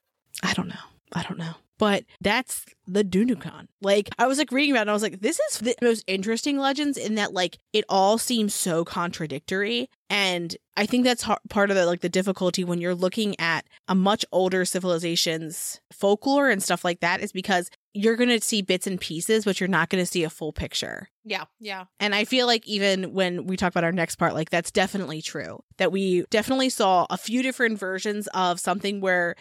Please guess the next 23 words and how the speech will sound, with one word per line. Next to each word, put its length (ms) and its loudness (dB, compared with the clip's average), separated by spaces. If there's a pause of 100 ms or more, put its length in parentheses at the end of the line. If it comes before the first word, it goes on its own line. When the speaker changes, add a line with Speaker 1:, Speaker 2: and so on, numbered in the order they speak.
(220)
Speaker 1:
it's 200 -2
not 240 2
just 300 0
that, 260 0
like, 380 -2 (160)
it's 180 -4
a 60 0
slightly 480 -2
different 320 -4
story. 600 -4 (180)
It's 160 0
a 60 4
wholly 640 4
different 340 -2
story 520 0
about 220 2
the 80 2
same 320 0
diff-, 240 0
same 260 2
type 240 -2
of 80 -8
creature. 520 -8